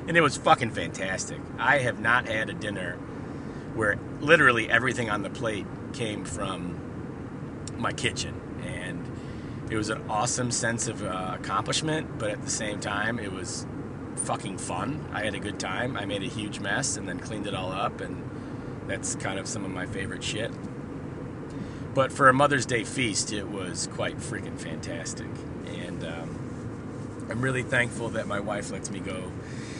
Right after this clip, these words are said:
A D H D crazy in the kitchen, and whatever I make, she'll eat. And even if she doesn't like it, she'll be like, "Oh my God, this is fantastic." I'm pretty sure she liked it, but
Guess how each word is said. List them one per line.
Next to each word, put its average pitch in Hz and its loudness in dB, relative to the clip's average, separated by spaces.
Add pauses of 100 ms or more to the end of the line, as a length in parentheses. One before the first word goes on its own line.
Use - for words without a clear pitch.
(440)
A 123 6
D 120 8
H 117 4
D 113 -2
crazy 113 4
in 101 -2
the 92 -4
kitchen, 131 2 (640)
and 113 -2
whatever 113 4
I 107 4
make, 107 0
she'll 110 0
eat. 117 -2 (580)
And 113 -2
even 113 -2
if 107 -2
she - -2
doesn't 101 -2
like 95 -4
it, 117 -4
she'll 117 -2
be 101 -4
like, 110 -4
"Oh 131 0
my 123 2
God, 117 0
this - -4
is - -6
fantastic." - -2 (140)
I'm - -4
pretty 143 4
sure 117 2
she 101 -2
liked 85 -6
it, - -6 (100)
but 78 -4